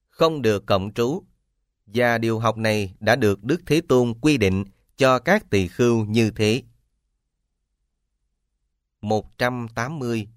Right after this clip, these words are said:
Vào lúc bấy giờ, có người nam cư sĩ nọ bị bệnh, vợ của người ấy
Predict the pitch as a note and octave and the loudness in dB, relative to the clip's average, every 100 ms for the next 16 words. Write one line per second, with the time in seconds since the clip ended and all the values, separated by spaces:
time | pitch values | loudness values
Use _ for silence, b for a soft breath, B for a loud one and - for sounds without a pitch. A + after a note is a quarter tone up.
0 | _ _ _ _ _ _ _ _ _ _ | _ _ _ _ _ _ _ _ _ _
1 | _ _ _ _ _ _ G#2 A#2 A2 B2+ | _ _ _ _ _ _ _ 2 2 2
2 | G#3+ E3 G3+ A2+ G2+ F#2 b b b D3 | 2 0 2 0 0 -2 b b b 2
3 | A3 C#3 A#2 A2+ D3 D#3 E3 D#3+ A2+ D#3+ | 2 4 2 2 -2 -2 -4 0 -2 0
4 | A2 G2 G#2 G#2 G#2+ G2 F#2+ A2 - _ | 0 0 -2 -2 0 2 0 -4 -12 _
5 | _ _ A2 A2 A#2 C3 D#3+ A#2 - A2+ | _ _ 0 2 2 0 2 2 2 -2
6 | F3+ | -2